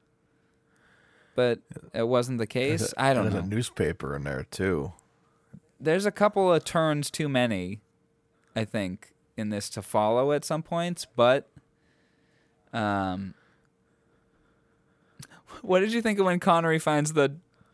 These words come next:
Speaker 1: dead body that's hanging by the hook, and it's, like, nine shots of him just spinning around?
Speaker 2: Oh yeah, it was hilarious. Just, <laughs> just so dramatic. Which I think it's coming up here.
Speaker 1: Citric acid, right?
Speaker 2: Oh yeah, that's citric acid. So.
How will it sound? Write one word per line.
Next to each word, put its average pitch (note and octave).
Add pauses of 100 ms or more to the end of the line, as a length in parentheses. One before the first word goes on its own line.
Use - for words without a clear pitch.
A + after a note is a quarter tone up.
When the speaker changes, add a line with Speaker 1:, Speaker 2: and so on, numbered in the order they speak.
(260)
Speaker 1:
dead C3+
body C3
that's A#2+
hanging B2+
by B2
the A#2+
hook, B2+
and B2
it's, A2+
like, A2+
nine A2+
shots A#2+
of A#2
him A2+
just A2
spinning A#2
around? A2+
Speaker 2:
Oh G#2+
yeah, G2+
it G2
was F2+
hilarious. F#2
Just, - (360)
<laughs> -
just -
so B2 (420)
dramatic. G2 (400)
Which -
I -
think E2+
it's D#2+
coming D#2+
up C#2
here. -
Speaker 1:
Citric D#3+
acid, A2+
right? A#2+
Speaker 2:
Oh G2
yeah, G2+
that's F#2+
citric F2
acid. C#2
So. C2+